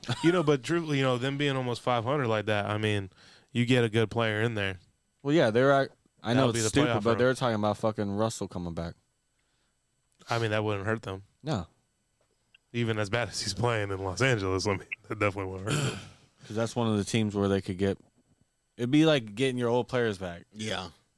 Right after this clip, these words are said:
Speaker 1: Got Kuzma back.
Speaker 2: Right, like
Speaker 1: fucking
Speaker 2: Lakers, yeah.
Speaker 1: <laughs> You know, it's like,
Speaker 2: Be an all-star
Speaker 1: fuck.
Speaker 2: team again.
Speaker 1: Time machine.
Speaker 2: Yeah, I'm gonna pick the Blazers, man. I think, uh, like I said,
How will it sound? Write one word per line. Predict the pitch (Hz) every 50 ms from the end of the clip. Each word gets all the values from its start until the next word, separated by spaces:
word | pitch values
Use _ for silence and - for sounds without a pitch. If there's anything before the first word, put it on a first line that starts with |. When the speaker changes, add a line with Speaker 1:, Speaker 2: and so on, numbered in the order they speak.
| -
Speaker 1:
Got | 110 107 101 101
Kuzma | - - 127 123 123 113 117 123 120
back. | 110 120 120 120 117 117 117 117 120
Speaker 2:
Right, | 104 101
like | 98 101
Speaker 1:
fucking | 110 120 110
Speaker 2:
Lakers, | 107 104 95 98 98 90 - - - -
yeah. | 107 98 98 95 95 101 - 101 - -
Speaker 1:
<laughs> | 160
You | 156 147
know, | 139 139 143 143
it's | 139 - -
like, | 117 107 98 120 110
Speaker 2:
Be | 110 104
an | 104
all-star | 113 117 135 147 101
Speaker 1:
fuck. | 101 98
Speaker 2:
team | 131 139 131
again. | 107 92 95 101 95 - _ - - - - _ _ _ _ -
Speaker 1:
Time | - 110 113 123 117
machine. | 101 - - 95 92 90 90 - _ -
Speaker 2:
Yeah, | 139 139 147
I'm | 151
gonna | 160 160
pick | 143 156 135 117
the | 123
Blazers, | 110 117 113 110 107 101 101 98
man. | 101 98 95 98
I | 107
think, | 107 117 110 107 101 110
uh, | 107 104 101 101 101 98 98 95 - - _ - - - - -
like | 147 160
I | 165
said, | - 185 175 143 110